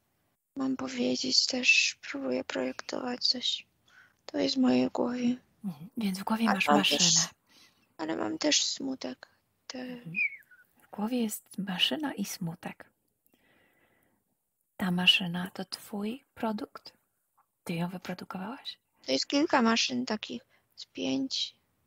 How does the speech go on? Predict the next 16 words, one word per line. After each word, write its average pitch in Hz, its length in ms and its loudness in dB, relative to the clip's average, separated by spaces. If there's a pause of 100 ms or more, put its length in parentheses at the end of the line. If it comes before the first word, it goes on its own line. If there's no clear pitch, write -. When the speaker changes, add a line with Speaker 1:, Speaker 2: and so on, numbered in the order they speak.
(160)
Speaker 2:
Pięć 165 300 -6
Speaker 1:
Pięć. - 40 -12
Speaker 2:
maszyn 185 380 -4
masz. - 340 -8 (160)
Mhm. 180 340 -6
Speaker 1:
Osiem. 277 520 -2 (720)
One 403 100 2
tak 370 120 4
takie 349 300 2
maleńkie 247 480 4
są, - 160 -4
latają 220 460 -4
mi. 214 260 -4 (440)
Speaker 2:
Mhm. 170 240 -4
Speaker 1:
Wchodzą 262 400 6 (420)
w - 100 -20